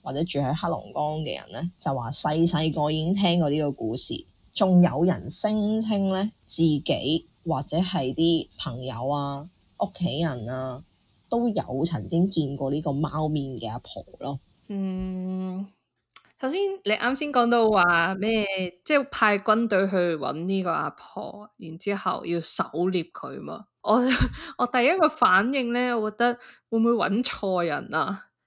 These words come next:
Speaker 2: 應該唔係搵一隊軍隊，<laughs> 應該係搵一隊道士去搵佢，<laughs> 然之後超到佢先係啱喎。
Speaker 1: 好笑啊，呢個。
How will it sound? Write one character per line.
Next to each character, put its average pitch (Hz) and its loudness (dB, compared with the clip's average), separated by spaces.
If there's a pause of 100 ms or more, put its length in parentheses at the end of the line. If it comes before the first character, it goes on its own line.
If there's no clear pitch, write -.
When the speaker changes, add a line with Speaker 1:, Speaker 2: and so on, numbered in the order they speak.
(180)
Speaker 2:
應 330 -2
該 359 2
唔 247 2
係 156 0
搵 165 -2
一 220 -2 (200)
隊 202 4 (100)
軍 214 4
隊， 208 8
<laughs> 294 8
應 330 8
該 320 8
係 285 8
搵 294 10
一 - -4
隊 415 6
道 180 6
士 - 2
去 202 6
搵 214 6
佢， 240 0
<laughs> 294 -4
然 240 4
之 320 4
後 294 4
超 302 4
到 339 10 (100)
佢 233 6
先 262 2
係 226 4
啱 262 6
喎。 233 0 (280)
Speaker 1:
好 220 10
笑 214 6
啊， 202 8
呢 208 8
個。 196 6